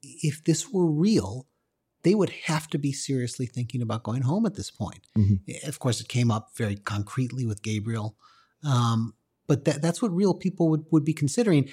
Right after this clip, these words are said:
Speaker 1: and they would consider taking their kids with them. Uh, as bad of an idea as it might be for a lot of reasons, they would consider it. And in fact, real illegals who served for many, many years abroad did take their kids home,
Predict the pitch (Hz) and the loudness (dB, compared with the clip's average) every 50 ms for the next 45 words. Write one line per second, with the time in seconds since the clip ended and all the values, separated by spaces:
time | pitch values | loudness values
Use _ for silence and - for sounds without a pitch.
0 | - - 156 160 175 175 143 117 135 190 202 - 214 180 - - 98 104 104 - | -4 0 4 4 6 6 4 4 2 2 2 2 0 0 0 0 -2 -2 -2 -2
1 | 113 104 - 110 104 101 104 101 - - 117 104 110 - - - - 143 131 113 | -4 -4 -2 -4 -4 -4 -4 -4 -4 -4 -4 -4 -4 -8 -12 -10 -4 -2 -2 -2
2 | - - - 95 92 98 - - - - _ - - 139 123 120 - - 151 131 | -2 -4 -4 -4 -4 -6 -10 -16 -20 -20 _ -4 0 0 0 0 0 0 0 0
3 | 117 113 - - 143 131 139 147 147 127 139 131 131 127 127 135 135 127 160 - | 0 -2 -2 0 2 4 4 4 4 2 2 2 2 2 2 2 2 0 0 -4
4 | - - 131 - 127 117 131 117 123 120 120 - - 120 113 110 113 113 _ _ | -6 -6 -6 -4 -4 -2 0 0 0 -2 -2 -2 -2 0 0 -2 -4 -6 _ _
5 | _ _ _ _ _ - - 117 110 110 113 113 117 107 98 131 190 226 196 - | _ _ _ _ _ -4 -2 0 0 2 2 0 0 2 2 4 4 4 4 2
6 | 139 135 151 156 151 - _ _ _ _ - 123 123 123 117 - 110 - - 220 | 2 0 0 0 -2 -6 _ _ _ _ -2 0 0 0 0 0 0 4 6 6
7 | 208 156 131 - - - - - - 147 139 131 - - 185 190 175 175 175 - | 8 6 6 4 0 -6 -12 -4 0 2 4 4 6 6 6 6 6 4 2 -4
8 | - _ _ _ _ _ _ - 156 139 139 170 208 220 175 127 117 120 120 113 | -12 _ _ _ _ _ _ -4 0 4 6 8 8 8 6 6 4 2 2 0
9 | 127 131 151 151 - 147 131 - - 131 123 123 120 - - 127 113 104 101 - | -2 -2 -4 -4 -4 -6 -6 -4 -2 -2 -2 -2 -2 -4 -2 -2 -2 -2 -4 -6
10 | _ - 127 120 117 123 123 120 120 117 117 117 110 117 117 113 104 107 104 - | _ 0 0 2 4 4 4 4 4 2 2 2 2 0 0 -2 -2 -4 -4 -2
11 | 113 104 101 117 131 131 - _ _ _ _ _ - 101 98 - 165 208 185 - | -2 0 0 -2 -2 -4 -6 _ _ _ _ _ -10 -8 2 4 4 4 6 4
12 | 139 127 113 - 117 110 - - 107 110 - - 101 - - 101 101 | 0 0 0 -2 -4 -4 -4 -6 -8 -8 -6 -8 -8 -8 -8 -12 -14